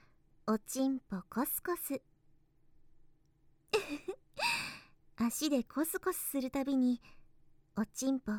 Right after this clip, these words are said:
気持ちよさそうにビクビクしてる。<laughs> ニーソのスベスベした布地が心地いいんだね。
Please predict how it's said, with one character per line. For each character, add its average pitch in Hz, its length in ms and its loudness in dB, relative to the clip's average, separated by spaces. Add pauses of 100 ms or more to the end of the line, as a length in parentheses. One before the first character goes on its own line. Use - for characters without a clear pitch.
(580)
気 277 180 2
持 277 160 2
ち - 180 -4
よ 339 80 2
さ 349 140 0
そ 381 240 2
う - 20 2
に 349 140 0
ビ 269 140 -2
ク 370 100 2
ビ 370 140 2
ク 320 120 -4
し - 80 -6
て 285 160 -2
る。 294 200 2 (1500)
<laughs> 320 100 0 (2000)
ニ 277 280 6
ー - 20 -4
ソ 220 140 0
の 196 160 0
ス - 180 -6
ベ 349 140 4
ス - 140 -6
ベ 277 100 2
し - 80 -8
た 220 140 -2
布 214 260 6
地 269 140 -2
が 285 120 0
心 - 300 -4
地 - 160 -4
い 349 40 2
い 392 60 0
ん 415 60 -4
だ 370 100 -4
ね。 277 200 0